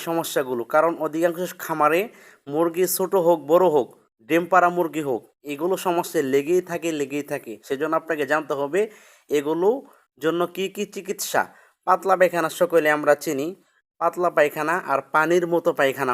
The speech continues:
হবে। তো এখন আমি রো-, ওষুধ সম্পর্কে বলবো আর রোগ সম্পর্কে বলবো, মনোযোগ সহকারে শুনবেন এবং খাওয়ার পরিমাণ আজকে ভিডিওর মধ্যে বলে দিব। ভিডিও যত বড় হোক,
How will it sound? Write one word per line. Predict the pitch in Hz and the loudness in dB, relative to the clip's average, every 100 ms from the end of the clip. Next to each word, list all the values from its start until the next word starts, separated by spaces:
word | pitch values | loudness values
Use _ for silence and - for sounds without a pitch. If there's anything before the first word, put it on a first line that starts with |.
| 120 | -2
হবে। | 117 156 214 - _ _ _ _ _ _ _ | -2 -2 -4 -10 _ _ _ _ _ _ _
তো | 147 165 - 147 | -4 -4 0 -2
এখন | 156 156 | 0 -2
আমি | 165 175 127 131 | 0 0 -2 -4
রো-, | 143 - | -2 -2
ওষুধ | 170 180 - | -2 -4 -4
সম্পর্কে | 175 170 147 131 135 117 | -4 -2 -2 0 -2 -2
বলবো | 113 113 165 - 120 | -4 -2 -2 0 -2
আর | 123 | 0
রোগ | 170 - - | -2 -2 -6
সম্পর্কে | 143 127 123 131 113 | -6 -6 -6 -6 -4
বলবো, | 113 110 107 | -4 -4 -4
মনোযোগ | 135 165 175 175 - | -2 -2 -2 -4 -4
সহকারে | 139 139 156 - | -4 -2 -4 -2
শুনবেন | 170 160 120 95 - _ _ _ _ _ _ _ _ _ _ - | -2 0 -2 -2 -10 _ _ _ _ _ _ _ _ _ _ -8
এবং | 120 143 143 | -4 -4 -2
খাওয়ার | 151 156 165 | 4 4 4
পরিমাণ | 185 190 185 165 165 | 0 2 2 2 0
আজকে | - 175 | -2 -4
ভিডিওর | 165 170 165 | -2 0 0
মধ্যে | 135 135 139 | -2 -2 0
বলে | 156 151 | -2 -2
দিব। | 131 98 95 _ _ 117 | -6 -8 -14 _ _ -12
ভিডিও | 147 170 156 | -4 0 2
যত | 160 170 156 | 2 2 2
বড় | 160 127 | 0 0
হোক, | 104 | -6